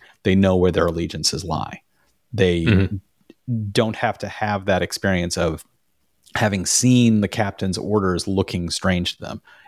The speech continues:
Speaker 1: Everybody else who's a part of the mutiny has been down to the hatchery. They've seen the other ship. They, they've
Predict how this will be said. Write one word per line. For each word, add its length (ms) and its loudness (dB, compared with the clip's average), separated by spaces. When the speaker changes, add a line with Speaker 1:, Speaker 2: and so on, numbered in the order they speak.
Speaker 1:
Everybody 500 4
else 320 -2
who's 180 -8
a 40 -10
part 200 -2
of 60 0
the 40 -4
mutiny 460 -4
has 120 2
been 260 2
down 380 2
to 220 0
the 80 2
hatchery. 500 -6
They've 220 2
seen 640 2
the 140 2
other 220 2
ship. 400 -2
They, 240 2
they've 360 0